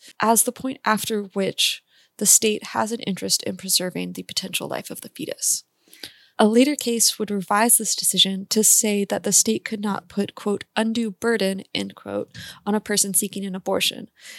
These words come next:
This was the shift from the system of review that was used in Roe, known as strict scrutiny.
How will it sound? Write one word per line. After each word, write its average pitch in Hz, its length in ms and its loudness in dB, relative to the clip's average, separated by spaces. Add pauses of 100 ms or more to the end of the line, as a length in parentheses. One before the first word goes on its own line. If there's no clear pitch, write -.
(100)
This 214 160 4
was 208 100 0
the 220 80 0
shift - 380 2
from 269 160 -8
the 262 80 0
system 220 400 2
of 214 140 -8
review 196 320 -2
that 196 120 0
was 202 200 -2
used 202 200 -2
in 185 240 -6
Roe, 202 360 0
known 190 180 -6
as 160 80 2
strict - 300 0
scrutiny. - 600 -4